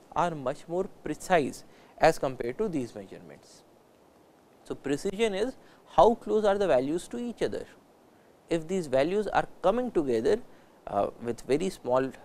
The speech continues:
variations between them, then we say that these are precise measurements, and when, uh, when these values are too far apart from each other, then we say that these are not precise measurements, these are imprecise measurements.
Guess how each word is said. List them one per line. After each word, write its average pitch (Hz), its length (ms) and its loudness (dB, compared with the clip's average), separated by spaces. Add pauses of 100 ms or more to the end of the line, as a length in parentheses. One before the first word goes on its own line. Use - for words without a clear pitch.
variations 151 440 -2
between 113 360 -8
them, 208 220 -4
then 127 180 -8
we 107 120 -8
say 139 180 -8
that 113 240 -6
these 107 160 -10
are 107 80 -4 (140)
precise 208 480 -2
measurements, 113 640 -8 (640)
and 240 280 0 (460)
when, 160 280 -2 (320)
uh, 110 260 2 (340)
when 131 160 -4
these 127 180 -6
values 135 320 0
are 151 160 4 (140)
too 233 160 -4
far 156 180 4
apart 117 320 0
from 107 200 -10
each 120 200 -12
other, 202 180 -4
then 123 220 -8
we 113 80 -14
say 170 200 -10
that 131 220 -8
these 101 200 -16
are 143 160 -2 (400)
not 131 320 -2
precise 98 400 -10
measurements, 101 520 -16
these 110 180 -8
are 170 120 -2 (180)
imprecise 143 600 -8
measurements. - 640 -20